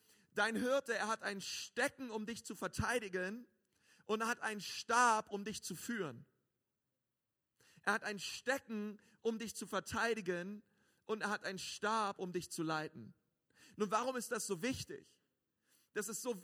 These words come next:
das ist insofern wichtig, als dass du wissen musst, dass es viele Menschen gibt, die nachts nicht gut schlafen. Viele Menschen gibt, die, ähm, um, innerlich aufgerieben sind und,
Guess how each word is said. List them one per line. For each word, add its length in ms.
das 180
ist 140
insofern 640
wichtig, 440
als 240
dass 380
du 180
wissen 340
musst, 500
dass 180
es 100
viele 320
Menschen 440
gibt, 200
die 100
nachts 340
nicht 200
gut 140
schlafen. 480
Viele 240
Menschen 380
gibt, 220
die, 240
ähm, 300
um, 200
innerlich 500
aufgerieben 640
sind 320
und, 260